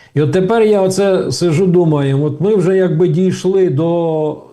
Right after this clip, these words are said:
тексту, розмови про текст, а тепер Європа з'являється в цьому процесі. Ну, от я так розумію, що Трамп погодився Європу прийняти до процесу, а московський фюрер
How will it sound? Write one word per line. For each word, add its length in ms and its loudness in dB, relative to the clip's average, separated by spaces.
тексту, 460 -4
розмови 480 0
про 200 -4
текст, 520 -8
а 100 -2
тепер 300 0
Європа 600 2
з'являється 800 2
в 80 -2
цьому 300 0
процесі. 680 -4
Ну, 140 2
от 140 -2
я 100 0
так 140 0
розумію, 500 2
що 440 -2
Трамп 400 -2
погодився 800 0
Європу 580 -4
прийняти 580 -4
до 120 2
процесу, 840 -2
а 520 0
московський 760 0
фюрер 600 0